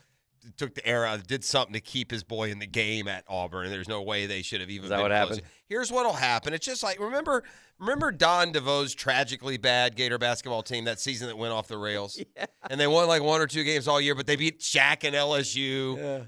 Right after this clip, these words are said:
Speaker 1: You know, so, yeah, they'll win a game here or there. They'll beat
Speaker 2: I
Speaker 1: someone.
Speaker 2: mean
Speaker 1: But they are terrible.
Speaker 2: We have eighteen conference
Speaker 1: Yeah.
Speaker 2: games, Jeff.
Speaker 1: Yeah, and they're gonna lose fifteen of the
Speaker 2: You think they're
Speaker 1: seventeen
Speaker 2: gonna be
Speaker 1: remaining.
Speaker 2: three and fifteen?
Speaker 1: I do. I d-, I,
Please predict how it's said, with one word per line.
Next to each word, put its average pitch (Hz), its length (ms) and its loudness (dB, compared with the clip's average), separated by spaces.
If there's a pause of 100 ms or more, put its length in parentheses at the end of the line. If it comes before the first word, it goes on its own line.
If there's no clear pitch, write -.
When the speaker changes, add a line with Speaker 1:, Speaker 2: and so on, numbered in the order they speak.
Speaker 1:
You 160 100 0
know, 147 180 4
so, 233 180 0
yeah, 240 400 8
they'll 247 220 2
win 233 180 2
a 226 80 2
game 151 500 4
here 147 340 0
or 147 140 2
there. 120 320 0
They'll 151 140 0
beat 139 180 -2
Speaker 2:
I - 40 0
Speaker 1:
someone. 107 240 2
Speaker 2:
mean 123 80 -14 (180)
Speaker 1:
But 160 200 2
they 170 160 6
are 160 140 8
terrible. 117 680 2
Speaker 2:
We 320 120 -2
have 196 220 4
eighteen 226 540 -2
conference 196 480 -4
Speaker 1:
Yeah. 175 160 8
Speaker 2:
games, 151 320 0
Jeff. 87 220 -8
Speaker 1:
Yeah, 120 340 2
and 113 100 -4
they're 123 120 2
gonna 123 120 0
lose 131 500 -2 (580)
fifteen 147 460 0
of 117 60 -4
the 117 40 -10
Speaker 2:
You 120 40 -6
think - 60 -2 (200)
they're 214 100 4
Speaker 1:
seventeen 175 140 4
Speaker 2:
gonna 156 140 8
be 139 80 2
Speaker 1:
remaining. 98 160 -2
Speaker 2:
three 214 320 2
and 156 120 0
fifteen? - 460 -4
Speaker 1:
I 220 80 8
do. 247 320 4 (240)
I 180 100 4
d-, 170 160 -4
I, 170 320 6